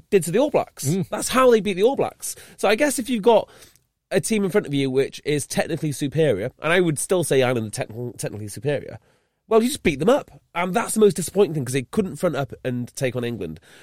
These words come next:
Speaker 1: which tells me that, yeah, you know, if they play twenty games against world-class opposition, Ireland probably win more games against this opposition than England. But if it's a World Cup final, and England, and they were to face England, and England come all guns blazing, they don't have the physicality to deal with England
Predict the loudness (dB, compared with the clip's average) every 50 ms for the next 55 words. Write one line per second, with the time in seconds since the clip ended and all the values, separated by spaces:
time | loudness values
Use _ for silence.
0 | -20 -20 -12 -2 -2 -2 -2 0 2 2 2 2 2 4 4 6 6 4 4 2
1 | -2 _ _ 2 4 4 4 0 -2 _ _ _ 2 4 4 4 4 2 2 2
2 | 2 2 2 2 4 6 6 6 4 2 0 0 0 0 0 0 0 2 4 4
3 | 6 4 2 0 -2 -2 -4 -4 -8 -14 _ _ _ _ _ _ _ _ _ _
4 | _ 2 2 2 2 4 2 2 2 2 0 -2 -2 -2 0 -2 0 0 -2 -4
5 | -4 -4 -4 0 0 0 0 2 0 0 0 0 0 0 0 0 0 2 2 2
6 | 2 2 0 0 0 -2 -2 -2 -4 -2 -4 -4 -6 -6 -6 -6 -8 -8 -4 -2
7 | 0 0 0 0 0 -2 -4 -6 -6 -12 _ _ 2 2 2 0 -4 -10 -4 -2
8 | 0 0 0 0 -2 2 4 6 6 6 4 0 -2 0 -2 0 2 2 0 0
9 | -2 -6 -8 -10 _ _ _ _ _ _ _ _ _ _ 2 4 4 4 2 2
10 | 0 2 2 2 2 2 0 -2 -4 -6 -4 0 4 6 6 6 6 2 2 2
11 | 2 2 2 2 2 2 2 2 2 2 2 2 0 -2 -2 -2 -2 -2 -2 -2
12 | 2 2 2 4 4 0 0 0 0 2 4 4 2 2 0 -4 -2 0 0 2
13 | 4 4 4 4 2 -2 -4 -4 -2 -2 -4 -2 -2 -2 -2 -2 -2 -4 -4 -4
14 | -4 -6 -8 -12 -8 -2 -2 0 0 -2 -4 -6 -8 -8 -8 -6 -6 -6 -6 -6
15 | -8 -6